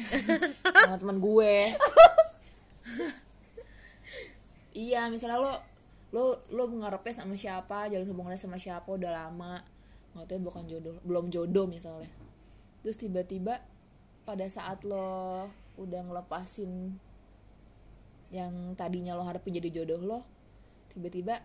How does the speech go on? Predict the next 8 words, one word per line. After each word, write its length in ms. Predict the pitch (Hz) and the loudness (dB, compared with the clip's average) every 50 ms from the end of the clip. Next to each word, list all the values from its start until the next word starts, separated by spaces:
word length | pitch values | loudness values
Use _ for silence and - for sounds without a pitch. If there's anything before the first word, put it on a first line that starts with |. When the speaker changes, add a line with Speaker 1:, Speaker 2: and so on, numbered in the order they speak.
| - | -14
Speaker 2:
datang 560 | - 190 185 185 180 180 - - 214 220 247 247 | -12 -8 -6 -4 -6 -6 -8 -12 -12 -10 -10 -8
jodoh 320 | 214 208 190 185 180 208 | -6 -6 -6 -4 -4 -4
yang 100 | 226 226 | -4 -4
nggak 140 | 214 208 196 | -6 -6 -6
disangka-sangka. 640 | 196 - 190 185 196 196 - 202 202 202 214 202 202 - - - - - - - - - | -6 -6 -8 -8 -10 -10 -10 -10 -12 -12 -14 -14 -18 -20 -20 -20 -20 -20 -20 -20 -18 -14
Sebenarnya 400 | - - 196 196 190 190 233 269 | -10 -6 -6 -6 -4 -4 -4 -4
bukan 260 | 240 277 - 254 226 | -6 -6 -6 -6 -6
dibilang, 320 | 208 202 175 180 180 180 | -6 -6 -6 -6 -8 -8